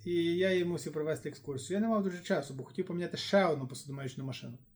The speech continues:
Але треба було піти, я з нею походив, по-, показав їй, що і як, як воно все виглядає. У мене все організовано. Ох. Робота супер. Там фарбується, там заявки робляться.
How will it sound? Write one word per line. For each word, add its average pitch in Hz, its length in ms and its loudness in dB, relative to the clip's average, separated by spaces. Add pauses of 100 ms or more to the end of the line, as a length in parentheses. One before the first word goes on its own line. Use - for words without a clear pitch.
(720)
Але 160 840 4
треба 147 260 0
було 131 120 -4
піти, 208 340 4
я 160 160 4
з 139 60 -4
нею 139 180 -6
походив, 180 580 0
по-, 147 320 2
показав 147 680 0
їй, 147 80 0
що 160 240 2
і 147 100 2
як, 165 300 0
як 160 140 -2
воно 156 120 -4
все 151 160 -6
виглядає. 165 480 0
У - 20 -2
мене 196 200 2
все - 180 -4
організовано. 151 720 0 (1600)
Ох. 214 280 8 (1500)
Робота 160 420 4
супер. 165 380 -4 (1080)
Там 156 200 -4
фарбується, 180 520 4
там 151 140 -2
заявки 143 360 2
робляться. 120 420 -8